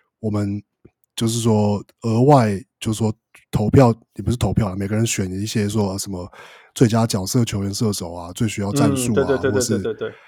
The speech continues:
Speaker 2: 对，yeah。
Speaker 1: 对，那反而那张图，那张图让大家有，有很多的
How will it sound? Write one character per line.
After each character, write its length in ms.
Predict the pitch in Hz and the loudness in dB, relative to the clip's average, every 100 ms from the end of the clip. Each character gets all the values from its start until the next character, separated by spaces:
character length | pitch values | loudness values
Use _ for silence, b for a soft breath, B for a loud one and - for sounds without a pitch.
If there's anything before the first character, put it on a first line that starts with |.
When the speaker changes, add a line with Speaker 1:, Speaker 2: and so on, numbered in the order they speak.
| b - | b -14
Speaker 2:
对， 80 | |
yeah。 120 | 107 - | -14 -10
Speaker 1:
对， 180 | - 98 | -6 0
那 100 | 120 | 4
反 180 | 156 123 | 6 6
而 60 | 117 | 8
那 100 | 165 | 10
张 180 | 170 175 | 10 8
图， 340 | - 107 101 - | 6 2 -2 -2
那 100 | 160 170 | 6 8
张 160 | 175 | 8
图 140 | 180 117 | 6 4
让 160 | 117 | 4
大 140 | 123 107 | 2 0
家 200 | 104 104 | 0 0
有， 180 | 107 - | -2 -4
有 160 | 104 | -8
很 180 | 110 104 | -6 -6
多 220 | 92 107 | -4 -2
的 160 | 104 90 | -2 -6